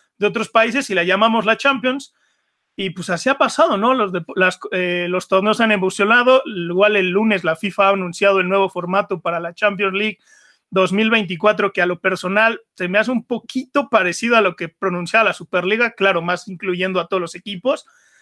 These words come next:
Aumenta de treinta y dos a treinta y seis, si no me equivoco. Pero, eh, fue un torneo fugaz que creo que tenía buena idea, pero que lamentablemente la mala comunicación y los rumores falsos y las amenazas de la fifa y la uefa terminaron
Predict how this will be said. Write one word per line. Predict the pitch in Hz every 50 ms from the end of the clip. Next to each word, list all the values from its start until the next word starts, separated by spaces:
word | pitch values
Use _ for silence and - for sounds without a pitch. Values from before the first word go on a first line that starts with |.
| _ _ _
Aumenta | - 175 175 185 190 202 180 190
de | 185
treinta | 175 175 165 170 160 -
y | 170 175
dos | 190 196
a | 190 180
treinta | 160 165 160 160 165 165
y | 165
seis, | - 208 220
si | - 190
no | 185 196
me | 196 208
equivoco. | 202 - 214 220 233 226 226 254 262 269 269 - _ _ _ _ _ _ _ _ _ _ _ _ _ _ _ _ _ _ - 220
Pero, | 214 214 214 208 202 208 208 196 202 196 196 196 160 147
eh, | 156 170 190 185
fue | - - 233
un | 262 311 -
torneo | 294 269 254 240 269 277 285 277 262 240
fugaz | - - - 190 175 185 214 247 320 - - - - - - -
que | 196 180 -
creo | - 226 247
que | 247 277 254
tenía | - 202 190 196 214
buena | 220 233 240 226 226 202
idea, | 185 180 196 214 233 254 285 285 285 _
pero | - 196 185 180 180 175
que | - 180
lamentablemente | 175 180 180 175 175 180 170 - 214 220 233 233 220 214 220 220 - - 233
la | 202 190 170
mala | 175 190 214 226 226 -
comunicación | 196 180 165 165 165 160 - 185 165 - - 208 214 214 220
y | 208
los | 185 180 170
rumores | 165 170 175 180 185 202 220 214 202 202 -
falsos | - 208 226 220 - 262 269 302 - - _ _ _ _ _ _ _ _ _ _ _
y | - 190 180 175 165
las | 170 175 - -
amenazas | 185 180 180 180 196 220 220 - 233 208
de | 175 165
la | 160 170
fifa | 165 - 220 214 - 208 185
y |
la | 175 170
uefa | 165 180 196 214 - 262 254 -
terminaron | - 185 175 170 165 180 190 196 202 196 190 185 -